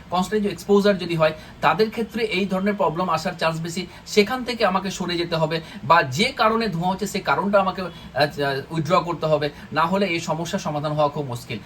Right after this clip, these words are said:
যাদের কোল্ড এয়ার, ঠান্ডা সবসময় টেন্ডেন্সি, ঠান্ডা, একটু ঠান্ডা লাগার প্রবণতা, তাদেরকে ঠান্ডা থেকে একটু বাঁচতে হবে। ঠান্ডা লাগার জন্য যাদের শ্বাসকষ্ট হচ্ছে, চেষ্টা করতে হবে ঠান্ডা থেকে বেঁচে থাকার জন্য, তাহলে অবশ্যই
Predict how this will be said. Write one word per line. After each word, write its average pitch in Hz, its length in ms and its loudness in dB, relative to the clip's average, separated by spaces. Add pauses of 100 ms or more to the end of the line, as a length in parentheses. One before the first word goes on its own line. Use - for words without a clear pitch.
(220)
যাদের 185 320 4
কোল্ড 240 340 6
এয়ার, 226 200 8 (180)
ঠান্ডা 196 320 2
সবসময় 208 380 0
টেন্ডেন্সি, 202 520 0 (260)
ঠান্ডা, 185 240 2
একটু 165 200 -2
ঠান্ডা 185 340 2
লাগার 202 220 6
প্রবণতা, 190 500 2 (180)
তাদেরকে 196 320 0
ঠান্ডা 202 340 0
থেকে 214 200 0
একটু 196 180 -2
বাঁচতে 160 320 2
হবে। 170 220 -4
ঠান্ডা 170 280 -2
লাগার 175 320 0
জন্য 208 200 0
যাদের 190 180 0
শ্বাসকষ্ট 170 440 -6
হচ্ছে, 170 320 -8 (340)
চেষ্টা 180 280 0
করতে 202 260 0
হবে 190 180 2
ঠান্ডা 175 420 0 (220)
থেকে 170 200 0
বেঁচে 156 500 0
থাকার 160 260 2
জন্য, 190 140 -2
তাহলে 160 260 0
অবশ্যই 156 400 0